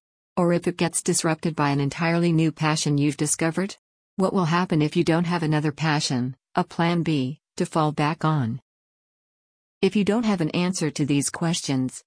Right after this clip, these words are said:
it may be time to consider the lessons outlined above, or even some career coaching for yourself. To find out if career coaching is your next best step,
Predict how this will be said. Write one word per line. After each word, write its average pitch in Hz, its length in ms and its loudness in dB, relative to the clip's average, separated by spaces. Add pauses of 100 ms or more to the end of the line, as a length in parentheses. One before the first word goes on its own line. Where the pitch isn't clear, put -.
(120)
it 185 160 -2
may 196 180 2
be 175 160 0
time 151 280 0
to 147 80 -2
consider 160 460 0
the 151 100 0
lessons 143 420 0
outlined 143 460 0
above, 123 420 -2 (200)
or 170 120 0
even 185 280 2
some 160 200 0
career 156 360 0
coaching 160 440 0
for 139 120 -2
yourself. 131 580 -4 (380)
To 180 100 0
find 190 340 0
out 160 140 2
if 156 160 -4
career 156 380 0
coaching 160 440 0
is 139 160 -2
your 151 120 0
next 147 300 -2
best 156 200 0
step, - 380 -4